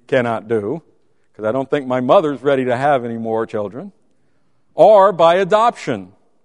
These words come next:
right? You could be adopted into my family. Now, let's take for, uh, just a moment and consider our spiritual identification. Now, this is one of the changes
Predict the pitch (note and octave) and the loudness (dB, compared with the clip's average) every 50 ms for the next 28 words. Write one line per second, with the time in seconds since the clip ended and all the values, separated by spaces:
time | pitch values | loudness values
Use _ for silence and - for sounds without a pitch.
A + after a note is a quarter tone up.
0 | _ _ _ _ _ _ - A2 A#2+ C#3+ F3+ G#3 F#3 _ _ _ _ _ _ _ | _ _ _ _ _ _ -4 -2 0 0 0 -2 -6 _ _ _ _ _ _ _
1 | _ _ _ _ _ _ _ - C#3 D#3+ D#3 E3+ D3+ C#3+ F3+ G3+ A3 G3+ A#3+ B3+ | _ _ _ _ _ _ _ -6 -6 -4 -4 -4 -2 0 2 2 2 2 2 0
2 | C#4 C4+ - - G3+ E3+ D3+ C#3 - C#3+ B2+ A#2+ A#2 G#2 - - A2+ G#2+ G2+ F#2+ | 0 0 2 0 0 2 0 -2 -2 -4 -4 -4 -4 -6 -8 -10 -10 -10 -10 -12
3 | F#2 - F#2+ _ _ _ _ _ _ _ _ _ _ _ _ _ _ _ _ _ | -16 -20 _ _ _ _ _ _ _ _ _ _ _ _ _ _ _ _ _ _
4 | _ _ _ _ _ _ _ _ _ - D#3 F3+ F#3 F#3 F3+ - - _ _ _ | _ _ _ _ _ _ _ _ _ -2 2 2 4 4 2 0 -4 _ _ _
5 | _ _ _ _ _ - F3+ A#3 C4 - - - B3 A#3+ A3+ - - - F#3+ F3+ | _ _ _ _ _ 0 2 2 2 2 0 2 2 2 2 2 0 0 2 2
6 | D#3+ C3+ - D3+ D#3+ - - C#3 D#3+ G3+ F#3+ - G3+ F3+ E3+ D#3 D#3 D#3+ E3+ F#3 | 0 0 -2 -4 -4 -4 -2 -2 -2 -2 0 0 -2 0 2 2 2 2 0 -4
7 | F3+ E3+ D#3+ D#3 - F3 D3+ C#3 - - E3+ F3 F3+ F3 E3 F3+ F#3 F#3+ F#3 - | -6 -6 -8 -6 -6 -8 -8 -6 -2 0 0 2 2 2 2 2 2 2 0 -4
8 | - _ - C4+ C#4 C#4 B3 F#3+ - F3 C#3+ A#2 G#2 - _ _ _ _ _ _ | -10 _ 0 2 4 4 4 2 2 2 0 0 0 -4 _ _ _ _ _ _
9 | _ _ - C#3+ C#3 C3+ B2 C#3 B2 B2 - A2 - B2 G#2+ - A#2 G#2+ G2+ F#2 | _ _ -4 -2 -2 0 0 -2 -4 -4 -8 -16 -20 -18 -12 -8 -8 -8 -8 -10
10 | - - E2+ F#2+ _ _ _ _ _ _ _ _ _ _ _ _ _ _ _ _ | -14 -20 -20 _ _ _ _ _ _ _ _ _ _ _ _ _ _ _ _ _
11 | _ _ _ _ _ _ _ - C#3+ D3+ F3 B3+ B3+ - A#3+ G3 C#3 C#3 C#3+ D#3+ | _ _ _ _ _ _ _ -2 2 4 4 4 4 2 -4 -8 -8 -6 -2 0
12 | G#3+ C4+ C#4 B3 F#3 E3+ E3+ - - - A#3 B3+ B3+ A#3 F#3 A#2+ B2 B2 D3+ F3 | 2 2 2 0 -2 -4 -6 -4 -2 -2 0 2 2 0 0 0 0 0 -2 -2
13 | - - | -4 -10